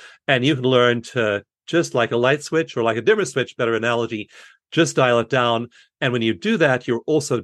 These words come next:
dialing up gratitude, joy, awe, compassion, altruism, and you feel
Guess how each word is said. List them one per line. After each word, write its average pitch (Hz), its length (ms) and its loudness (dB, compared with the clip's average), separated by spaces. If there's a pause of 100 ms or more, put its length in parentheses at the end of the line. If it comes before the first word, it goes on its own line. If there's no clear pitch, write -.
dialing 156 380 2
up 107 200 0 (400)
gratitude, 151 720 -2 (160)
joy, 135 520 2 (120)
awe, 127 320 2
compassion, 123 600 -6
altruism, 110 580 -2 (360)
and 165 140 2
you 170 80 4
feel 160 400 2